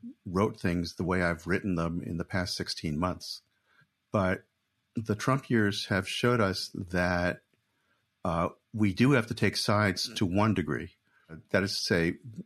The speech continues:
as journalists, we're allowed to be on one side when it comes to the truth. We're allowed to be on the side of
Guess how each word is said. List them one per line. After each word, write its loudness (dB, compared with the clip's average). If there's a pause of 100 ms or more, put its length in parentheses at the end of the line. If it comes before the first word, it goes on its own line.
(540)
as 2
journalists, 2
we're 6
allowed 4
to 0
be 4
on 0
one 2
side 0
when -2
it -6
comes -4
to -2
the -2
truth. -8
We're 0
allowed 0
to 0
be 0
on 0
the 0
side -2
of -4